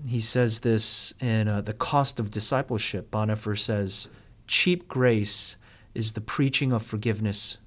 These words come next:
without repentance. It is baptism without church discipline. It is communion without confession. Cheap grace is grace without discipleship.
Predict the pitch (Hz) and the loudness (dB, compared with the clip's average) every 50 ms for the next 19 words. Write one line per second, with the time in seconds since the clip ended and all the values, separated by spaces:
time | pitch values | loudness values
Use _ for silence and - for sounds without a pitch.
0 | - - - 104 101 110 104 110 113 107 - - - - - - 101 104 - 107 | -14 -8 -6 -4 0 2 2 2 2 0 -2 -8 -20 -16 -8 -8 -8 -6 -4 -6
1 | 95 101 - - 92 - - - - - - - - _ - - - _ - - | -6 -6 -8 -12 -12 -12 -12 -12 -12 -14 -16 -20 -20 _ -20 -20 -20 _ -20 -20
2 | - - - - - - - 127 123 123 113 110 - - 123 127 147 151 - - | -20 -20 -20 -20 -18 -8 -2 0 0 2 0 -2 -2 0 0 2 2 0 -2 -2
3 | 117 98 - 104 92 95 107 - - _ _ - - - - - - - - 110 | -2 -2 -2 -4 -4 -6 -8 -10 -14 _ _ -20 -20 -20 -20 -20 -16 -8 -4 -4
4 | 107 113 113 113 113 113 - - - - 120 113 113 - - - 123 110 - - | 0 2 2 2 2 0 -2 -6 -2 -2 -2 -2 -2 -4 -6 -6 -4 -4 -4 -6
5 | - - - 104 95 104 - - - _ - - _ - - - - - - - | -8 -6 -6 -6 -6 -6 -10 -16 -20 _ -20 -20 _ -20 -20 -20 -20 -20 -20 -20
6 | - - - - - - 113 110 107 110 - - 139 120 120 131 151 165 156 135 | -20 -20 -20 -12 -6 -2 0 0 0 0 -2 -2 0 2 4 4 6 6 6 4
7 | 98 85 92 98 - - - - - - _ - _ - - - 104 104 104 110 | 2 -2 -4 -10 -12 -16 -20 -20 -20 -20 _ -20 _ -20 -14 -6 -4 -2 0 0
8 | 107 110 - - - 113 107 107 - 123 113 107 - - 87 98 104 - - _ | 0 -2 -2 -4 -6 -6 -6 -4 -4 -4 -4 -4 -6 -8 -10 -12 -12 -16 -20 _
9 | - - - - - _ - _ - - - - - _ - - - - - - | -20 -20 -20 -20 -20 _ -20 _ -20 -20 -20 -20 -20 _ -20 -20 -20 -20 -20 -20
10 | - _ _ - - - - - - 180 175 175 - - 127 127 123 131 127 - | -20 _ _ -18 -8 -4 -2 0 2 0 0 0 -2 0 4 4 4 4 4 0
11 | - 107 - - - - 113 117 127 143 143 - - - - - - - - - | -2 -2 -4 -4 -4 -2 0 2 2 2 0 -2 -4 -4 -6 -8 -10 -14 -20 -20
12 | - - - - - _ _ - - - - - _ - - 107 104 107 101 104 | -20 -20 -20 -20 -20 _ _ -20 -20 -20 -20 -20 _ -8 -6 -4 -2 -2 -2 -4
13 | 104 - 92 - - 95 92 - - 95 - - 101 95 - | -4 -6 -6 -4 -4 -6 -6 -6 -10 -10 -10 -8 -10 -12 -14